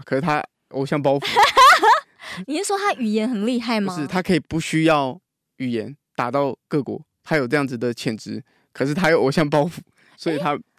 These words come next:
Speaker 1: 比较少做。
Speaker 2: 诶？可-，我不懂诶，是因为他的舞蹈精湛，
Speaker 1: 嗯。
Speaker 2: 然后可以打到各国？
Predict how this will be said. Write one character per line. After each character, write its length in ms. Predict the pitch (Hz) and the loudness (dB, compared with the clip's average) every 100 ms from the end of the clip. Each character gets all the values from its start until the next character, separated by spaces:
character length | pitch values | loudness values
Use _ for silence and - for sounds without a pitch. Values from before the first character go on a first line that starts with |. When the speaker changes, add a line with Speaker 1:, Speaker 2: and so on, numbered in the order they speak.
| - | -8
Speaker 1:
比 60 | |
较 100 | 127 | -4
少 180 | 151 101 | -2 -2
做。 160 | 139 113 | -4 -6
Speaker 2:
诶？ 60 | - _ _ _ _ _ _ | -6 _ _ _ _ _ _
可-， 80 | - - | -20 -12
我 140 | 302 277 | -6 -2
不 100 | 427 | 0
懂 280 | 320 262 | 0 0
诶， 220 | 240 226 214 | 0 0 -2
是 180 | - | -4
因 140 | 339 392 | -2 0
为 80 | 370 | 0
他 220 | 320 320 | 2 2
的 220 | 277 240 | 2 0
舞 180 | - 208 | -2 -4
蹈 300 | 285 262 240 | 0 2 0
精 260 | - 240 240 | -2 -2 0
湛， 460 | 277 226 175 208 - _ | 0 -2 -4 -10 -16 _
Speaker 1:
嗯。 200 | 175 180 | -6 -6
Speaker 2:
然 80 | 180 | -6
后 40 | 233 | -4
可 80 | 269 | -6
以 40 | |
打 200 | - 185 | -4 -4
到 280 | 190 226 202 | -2 -2 -2
各 240 | - 247 | -2 -2
国？ 360 | 202 135 113 196 | -2 -10 -12 -14